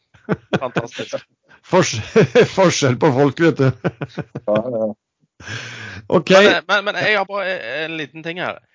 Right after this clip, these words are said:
Speaker 2: Eh, du spiller inn denne samtalen, for det, det pleier å stå opp i venstre hjørne, Lars spiller inn samtalen.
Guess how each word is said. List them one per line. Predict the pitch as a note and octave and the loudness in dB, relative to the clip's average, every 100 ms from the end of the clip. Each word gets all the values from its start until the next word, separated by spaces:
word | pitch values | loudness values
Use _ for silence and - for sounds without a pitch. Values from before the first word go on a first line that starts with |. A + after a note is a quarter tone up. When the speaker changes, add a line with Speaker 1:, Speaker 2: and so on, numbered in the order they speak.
| _ _ | _ _
Speaker 2:
Eh, | - - | -14 -14
du | C3 C#3+ | -10 -12
spiller | - C3 G2+ D3 | -6 -6 -2 -4
inn | C#3+ A#3 | -4 -4
denne | D#3+ A#2 C3 C3 C3 B2+ | -2 -2 -4 -6 -8 -10
samtalen, | A#2+ G#2+ A2+ A2 G2+ | -10 -10 -10 -10 -12
for | G#2+ | -6
det, | C3 C3+ | -2 -2
det | C#3 | -4
pleier | - A#2+ | -6 -6
å | C3+ | -6
stå | D3+ | -8
opp | B2+ C3+ | -8 -8
i | |
venstre | A#2 C3 - | -10 -12 -8
hjørne, | A2+ F#2 G#2 A#2+ A#2 F#2 | -6 -6 -6 -4 -4 -6
Lars | G#2+ A#2 - | -4 -6 -6
spiller | - G2 G2 | -10 -10 -8
inn | G2 G#2 | -10 -8
samtalen. | G#2 F#2 G#2 C3+ G#2 | -10 -6 -6 -8 -12